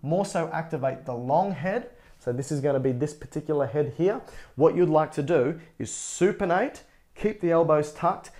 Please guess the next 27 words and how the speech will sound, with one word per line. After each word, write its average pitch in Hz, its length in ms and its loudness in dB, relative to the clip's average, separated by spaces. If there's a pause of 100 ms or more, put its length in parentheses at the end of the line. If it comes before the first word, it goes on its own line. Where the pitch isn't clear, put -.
(140)
and 139 100 0
you 139 80 0
can 135 140 -4
do 120 160 0
extension 170 800 -4 (240)
or 156 400 0
you 135 140 -8
can 139 160 -8
do 135 240 0 (280)
kickbacks. - 680 -10 (420)
If 156 140 -4
you 156 80 2
want 208 260 2
to 220 80 2
get 165 320 2
the 143 160 0
lateral 170 480 0
head 131 240 -4
going, 127 300 -6
all 160 200 0
you 170 80 0
need 156 180 -4
to 160 60 -8
do 139 140 0
is 139 240 -4
add 127 300 -6 (180)
weight. 113 520 -8